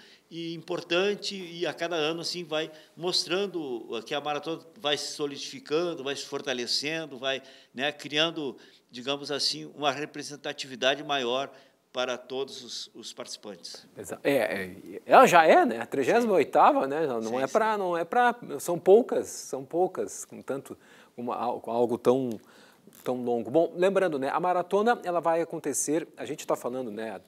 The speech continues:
Speaker 2: A, a ma-, a maratona internacional tem o, a questão do domingo, né, que o domingo que vai acontecer o grande evento, mas ela, na verdade, tem diversos eventos, né, vamos dizer assim, ela terá ali, é, a,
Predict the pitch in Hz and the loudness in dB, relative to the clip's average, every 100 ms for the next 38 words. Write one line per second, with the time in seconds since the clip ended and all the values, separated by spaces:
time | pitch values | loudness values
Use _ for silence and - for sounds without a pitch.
0 | - 101 104 98 95 92 104 101 98 104 | -20 -16 -14 -14 -18 -16 -16 -14 -12 -12
1 | 104 101 95 87 90 107 120 - - - | -8 -10 -10 -16 -10 -4 -4 -6 -20 -20
2 | _ _ 147 185 165 120 - 110 110 95 | _ _ 4 4 0 -4 -10 -10 -8 -10
3 | 101 110 - 120 117 104 - _ _ - | -10 -8 -6 -4 -4 -6 -14 _ _ -16
4 | 110 110 143 139 180 185 117 107 113 - | -10 -4 -2 0 -2 -2 -4 -6 -8 -10
5 | 104 98 135 170 131 - 117 123 117 101 | -12 -8 -8 -6 -8 -10 -10 -10 -10 -12
6 | 95 - 104 - 101 110 107 123 143 160 | -12 -12 -14 -14 -8 -6 -4 -6 -4 -4
7 | 139 180 185 180 180 175 151 175 190 226 | -2 -2 -2 -4 -6 -6 -4 -4 -4 -6
8 | 226 185 185 208 - 120 104 104 110 98 | -4 0 0 0 -4 -8 -8 -10 -10 -10
9 | - 87 95 123 110 107 104 101 - 98 | -16 -18 -12 -10 -10 -10 -10 -10 -10 -12
10 | 95 95 139 131 170 185 127 135 156 101 | -14 -8 -4 0 0 0 -2 -2 -2 -4
11 | 98 101 82 - | -10 -10 -10 -14